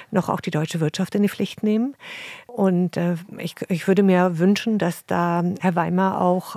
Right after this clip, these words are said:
ähm, unterstützt und, äh, dafür sorgt, dass wir da eine gute neue finanzielle Balance kommen.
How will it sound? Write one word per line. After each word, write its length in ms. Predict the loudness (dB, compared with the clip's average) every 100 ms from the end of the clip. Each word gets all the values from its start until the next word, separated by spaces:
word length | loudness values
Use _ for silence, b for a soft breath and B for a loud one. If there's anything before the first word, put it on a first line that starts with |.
| -4
ähm, 340 | 0 0 0
unterstützt 760 | -2 0 0 0 -4 -6 -8 -10
und, 420 | -4 -2 0 -4
äh, 180 | -4 -4
dafür 280 | -4 -2 -2
sorgt, 400 | 0 -2 -2 -4
dass 140 | -4
wir 80 | -4
da 100 | 0
eine 160 | 0
gute 260 | -2 -2 0
neue 300 | 2 2 0
finanzielle 520 | 0 0 0 0 -2
Balance 440 | 0 -2 -4 -6 -12
kommen. 300 | -8 -6